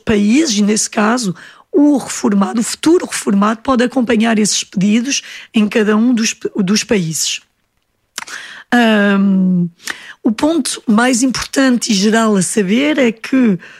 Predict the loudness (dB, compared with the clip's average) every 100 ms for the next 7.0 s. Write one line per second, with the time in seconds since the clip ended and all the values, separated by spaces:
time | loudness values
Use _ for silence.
0 | _ _ -2 0 0 -2 -4 0 2 2
1 | 2 0 -4 -10 _ 0 2 2 0 0
2 | 2 2 0 -2 0 0 0 -4 -6 0
3 | 2 2 -2 -8 -8 -8 _ _ _ -20
4 | -20 -20 -20 _ -4 0 2 0 -2 -4
5 | -4 0 2 2 2 0 0 -4 -2 0
6 | 2 0 -2 -2 -2 -2 2 2 0 -2